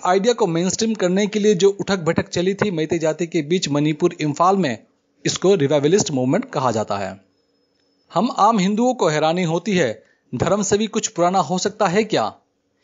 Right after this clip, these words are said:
ये तो ऐसी बात है जैसे सूरज रोशनी देता है, ये सूरज का धर्म है। आग का काम जलाना है, ये आग का धर्म है। इस रिवाइवलिस्ट मूवमेंट के अनुसार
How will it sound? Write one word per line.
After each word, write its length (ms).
ये 80
तो 160
ऐसी 220
बात 260
है 100
जैसे 380
सूरज 340
रोशनी 320
देता 280
है, 260
ये 80
सूरज 340
का 120
धर्म 300
है। 260
आग 160
का 60
काम 280
जलाना 340
है, 260
ये 200
आग 140
का 180
धर्म 340
है। 240
इस 200
रिवाइवलिस्ट 520
मूवमेंट 460
के 80
अनुसार 640